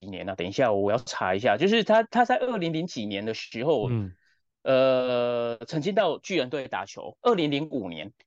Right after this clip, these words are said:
Speaker 1: 然后那，
Speaker 2: 嗯。
Speaker 1: 那一年其实他本来要退休了，但是巨人队因为找不到终结者，所以就是硬去把他劝回来，就说到日本最后一年再到日本好好打一下。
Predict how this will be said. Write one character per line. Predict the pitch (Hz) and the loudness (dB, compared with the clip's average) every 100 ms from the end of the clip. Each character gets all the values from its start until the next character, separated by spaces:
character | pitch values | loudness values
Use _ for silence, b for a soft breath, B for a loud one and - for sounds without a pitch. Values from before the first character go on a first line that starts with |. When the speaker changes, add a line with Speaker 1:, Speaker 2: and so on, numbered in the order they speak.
| _ | _
Speaker 1:
然 | - 165 | 0 4
后 | |
那， | 262 262 262 | 4 4 4
Speaker 2:
嗯。 | |
Speaker 1:
那 | 247 | 6
一 | 269 | 4
年 | 170 151 | 4 0
其 | 139 | -2
实 | 143 | -4
他 | 165 | -4
本 | 151 | -4
来 | 98 92 | -6 -4
要 | 131 | -6
退 | - 127 | -4 -6
休 | 107 104 92 | -4 -8 -8
了， | - _ _ _ b b | -12 _ _ _ b b
但 | 208 | 2
是 | 220 | 4
巨 | 214 220 | 4 4
人 | 160 | 6
队 | 175 | 6
因 | 175 | 6
为 | 175 | 2
找 | - 92 | 2 0
不 | 113 | 0
到 | 131 135 | 2 2
终 | 139 127 | 2 -4
结 | 120 101 | -4 -8
者， | 117 - | -8 -10
所 | - 170 | 0 2
以 | |
就 | 170 | 2
是 | 160 151 117 - - | 2 0 -2 -6 0
硬 | 156 | 0
去 | 127 151 | 2 -4
把 | 127 101 | -4 -4
他 | 110 | -4
劝 | - 143 113 | 0 -2 -2
回 | 107 98 | -4 -2
来， | 90 82 104 | -4 -6 -6
就 | |
说 | 127 123 | -6 -6
到 | 127 123 110 | -2 -2 -2
日 | 123 | -6
本 | 117 90 98 - | -8 -8 -10 -4
最 | 156 | 0
后 | 147 143 | 2 2
一 | |
年 | 117 107 | 0 -2
再 | 120 | -2
到 | 117 | -2
日 | 120 | -2
本 | 98 87 | -8 -8
好 | 98 | -10
好 | 98 | -8
打 | 107 - 64 | -6 -6 -6
一 | |
下。 | - - | -4 -6